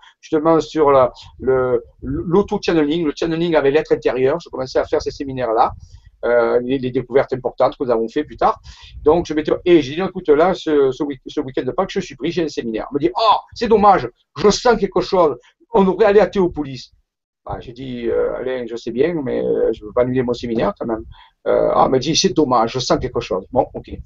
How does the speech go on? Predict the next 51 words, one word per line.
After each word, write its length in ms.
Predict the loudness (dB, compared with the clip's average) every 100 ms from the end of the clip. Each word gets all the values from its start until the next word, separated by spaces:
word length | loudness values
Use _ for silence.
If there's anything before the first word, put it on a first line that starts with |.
| _ -20 -2
On 100 | 4
raccroche. 460 | 4 4 2 2 -2 -8 _ _ _ _ _ _ _ _ _ _ -20 -20 -20 -20 -20 _ _
Et 280 | 2 4 2 -4 _ _ _ -20 -16 -2
quelque 200 | 0 2
temps 160 | 4 4
après, 320 | 6 4 4
la, 140 | 4
une 160 | 2 2
personne 360 | 2 0 0 2
m'appelle, 320 | 2 4 4
la 80 | 2
personne 320 | 2 4 4
qui 100 | 2
organisait 440 | 0 0 2 0
le 60 | 0
séminaire, 460 | -2 -4 -4 -4
euh, 600 | -6 -8 -14 -18 -18 -18 -18
justement, 360 | -10 -6 -4
dans 120 | -2
le 80 | -2
Var, 160 | 2 2
elle 80 | 4
m'a 80 |
dit, « 100 | -2 -2
Écoute, 140 | -2
Jean-Michel, 380 | -2 -2 -2 2
il 60 |
y 20 | 2
a, 100 | 4
il 60 |
y 40 | 4
a, 100 | 4
il 40 |
y 20 | 0
a 40 |
très 140 | 0
peu 140 | -4 -2
de 80 | -2
personnes, 420 | -4 -2 -2 -2 -12 _ -10
je 60 |
crois 160 | 0 0
qu'il 40 |
vaut 100 | 0
mieux 100 | 0
reporter 380 | 2 0 -2 -2
le 80 | -4
séminaire. » 440 | -4 -12 -10 -12 -14 _ -10
Ah 100 | -2
ah, 220 | 0 0 -6 _ _ _ _ _ _
ah 140 | -6 -2
ah. 160 | -2